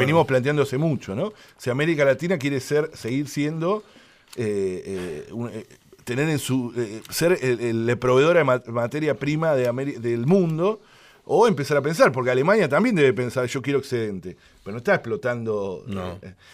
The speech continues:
Speaker 1: salvo hay una parte que explota en carbón, porque tiene mucho problema con eso, pero, eh, después a-,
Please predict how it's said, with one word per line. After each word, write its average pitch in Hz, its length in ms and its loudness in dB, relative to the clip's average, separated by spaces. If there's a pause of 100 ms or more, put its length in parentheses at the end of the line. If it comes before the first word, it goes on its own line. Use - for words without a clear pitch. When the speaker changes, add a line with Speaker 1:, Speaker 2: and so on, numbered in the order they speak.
Speaker 1:
salvo 190 320 6
hay 208 140 6
una 180 140 2
parte - 340 -6
que 135 80 -4
explota 131 320 -2
en 120 60 -2
carbón, 104 400 -2 (260)
porque 90 200 -10
tiene 110 180 -8
mucho 113 260 -6
problema 98 340 -6
con 92 140 -8
eso, 85 260 -12
pero, 110 280 -2 (340)
eh, 101 300 -2
después 147 420 2
a-, 107 120 -6